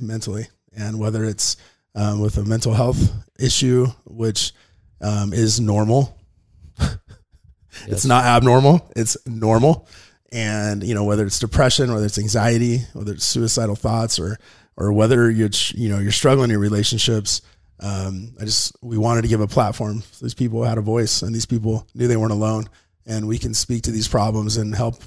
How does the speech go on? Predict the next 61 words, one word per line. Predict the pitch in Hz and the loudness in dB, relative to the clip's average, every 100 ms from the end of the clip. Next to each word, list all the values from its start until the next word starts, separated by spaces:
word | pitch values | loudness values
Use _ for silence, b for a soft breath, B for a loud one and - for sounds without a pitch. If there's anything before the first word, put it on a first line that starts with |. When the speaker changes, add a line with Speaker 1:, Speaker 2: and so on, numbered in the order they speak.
| - _ _ _ - | -20 _ _ _ 0
Speaker 1:
everybody | 123 156 127 | 4 6 6
realize, | 117 127 110 107 | 6 4 2 -2
like, | 101 110 | -4 -6
this | 117 - | -2 0
is, | 170 - - _ - 120 | 0 0 -6 _ -20 -12
you | |
know, | 104 | -8
it's, | 107 - _ - | -8 -12 _ -4
it's | 180 | 2
not | 208 | 4
normal | 170 170 147 | 4 4 4
to | |
stay | 127 151 | 4 4
stuck, | 123 127 107 80 - - | 2 2 0 -2 -6 -8
right? | - 110 110 - - - | -6 -4 -2 -6 -12 -6
Well, | 110 | 0
it | |
is | 123 | 0
normal | 107 95 95 | 0 -2 -2
to | |
stay | - 92 | -2 -2
stuck, | 101 104 | -2 -4
unfortunately. | 98 90 - 127 B B | -6 -6 -8 -10 B B
It's | - | 2
not | 190 | 4
ideal | 185 113 127 147 | 4 4 2 2
to | 127 | 2
stay | - 107 | 0 0
stuck, | - 110 82 - - - | 2 0 0 -4 -10 -14
<laughs> | - | -2
right? | 123 135 143 - | 4 4 2 -2
But | 135 | 2
there's | 180 196 | 4 4
resources | 127 151 151 113 107 104 | 4 4 2 0 -2 -4
out | 87 | -6
there. | - 107 | -6 -4
There | 170 208 | -2 0
are | 110 | 0
ways | 110 131 117 | -2 0 -2
that | 104 | -4
you | 123 | -6
don't | 127 | -6
have | 120 - | -8 -4
to | |
stay | - - 117 110 101 | -4 -4 -6 -8 -8
locked | 104 104 - | -8 -8 -8
in | 98 | -10
your | 104 | -8
own | 101 | -8
mental | 104 92 | -8 -8
prison. | - 90 95 - _ _ _ | -8 -8 -8 -14 _ _ _
And | 104 104 101 | -6 -2 -2
I | |
really | 104 113 | 0 -2
appreciate | 104 113 104 107 | 0 -2 0 0
the | 110 | 0
work | 107 123 | 0 0
that | 120 | 2
you're | 117 | 2
doing | 113 113 117 110 | 4 4 4 2
and, | 98 | -2